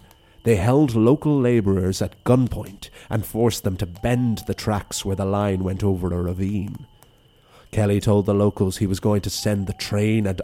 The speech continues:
all its passengers to hell. The plan was that the Kelly gang would don suits of actual armour, with plates of discarded and stolen metal moulded and smelted to cover their torsos,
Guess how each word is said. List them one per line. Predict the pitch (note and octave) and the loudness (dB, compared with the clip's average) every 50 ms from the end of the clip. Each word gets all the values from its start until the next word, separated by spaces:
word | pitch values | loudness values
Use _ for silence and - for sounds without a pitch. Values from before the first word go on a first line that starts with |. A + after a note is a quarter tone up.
| - _ | -8 _
all | - G2+ G2+ G2 G#2 A2 G#2+ | -2 0 2 4 4 4 4
its | G#2+ - - - | 4 2 -2 -6
passengers | - - - G#2 G2 - - G2 F#2 F2 F2 F2+ F2+ F2+ F2 - | -6 -4 -2 -2 -2 -2 -4 -6 -6 -4 -4 -4 -4 -4 -4 -6
to | - - G2 F#2+ F2 | -10 -6 -4 -4 -4
hell. | E2 - - - G#2 F#2+ F2 F2+ - - - - - _ _ _ _ _ _ _ _ _ - _ _ _ _ _ _ _ _ _ _ _ _ _ _ _ _ _ _ _ - - - - - | -4 -8 -6 -4 -2 -2 -2 -4 -6 -10 -16 -20 -20 _ _ _ _ _ _ _ _ _ -20 _ _ _ _ _ _ _ _ _ _ _ _ _ _ _ _ _ _ _ -20 -20 -20 -6 -4
The | A2 G2 | 0 2
plan | C3 D3 F3 F#3+ G3+ F#3+ D3+ | 4 4 4 4 4 4 4
was | A#2 A#2 A#2 G#2 F2 D#2 A#1 - - - - - - - | 4 4 4 2 0 -2 -6 -8 -10 -12 -14 -16 -10 -6
that | - A#2 | -4 -4
the | - - | -4 -4
Kelly | - - D3 D#3 E3 D#3 | -2 0 2 2 2 2
gang | A#2+ A#2+ A#2 A#2 A#2 A2+ A2 | 2 0 0 0 -2 -2 -2
would | G2+ G2+ F2+ | -2 -4 -2
don | - A#2 A#2 B2 B2+ B2+ B2+ A#2+ | 0 2 2 4 2 2 0 -2
suits | - - - - A2 G#2+ A2 - - - | -6 -6 -2 0 0 0 0 -4 -8 -6
of | - G#2+ G2+ - - _ | -6 -8 -8 -8 -8 _
actual | B2 C3 - - - - - B2 A#2 A2+ G#2+ - - _ _ | -6 -6 -6 -6 -10 -6 -4 -2 -2 -4 -4 -8 -14 _ _
armour, | G#2 G#2 G2+ F#2+ G#2 - - - - - - - - - - _ - | -2 0 0 -2 -4 -8 -12 -14 -14 -16 -20 -20 -20 -20 -16 _ -4
with | A2 - - | -4 -4 -2
plates | - - A#2+ C3 B2 - - B2+ | -2 0 0 0 0 0 -2 -2
of | G#2 - | -2 0
discarded | G#2+ - - - - A#2+ A2+ A#2 A2+ A2+ A#2 G#2 A2 A2 G#2 - | -2 -4 -4 -4 -2 0 2 2 4 4 4 4 2 2 0 -2
and | - A2 F#2+ F#2 | -4 -4 -4 -2
stolen | - - - - A2+ A2 A2 A2 A2+ A2 G#2 G2+ | -4 -4 -2 0 2 2 4 4 2 2 0 0
metal | G2+ G#2 G2 - F#2 F#2 E2+ G2+ | 0 -2 -2 -4 -6 -10 -8 -6
moulded | F#2+ G2 G2+ A2+ A#2 A2+ A#2 A2 F#2+ F2+ - F#2 F#2+ - | -4 -2 2 4 4 6 6 4 2 0 -4 -8 -8 -10
and | G2+ G2 G2 | -10 -10 -8
smelted | - - - - G2 A2 A#2+ A2 G2+ - - F#2 D#2 - | -8 -8 -8 -4 -2 0 0 0 -2 -4 -8 -10 -8 -8
to | - | -10
cover | - - - A#2 A2+ G#2+ - - | -10 -2 0 0 2 2 2 0
their | G3 - - | 0 -2 -2
torsos, | - - - - G#2+ A2+ - - - B2 A#2+ B2+ A#2+ | -4 -2 0 2 2 2 0 0 0 0 0 0 -2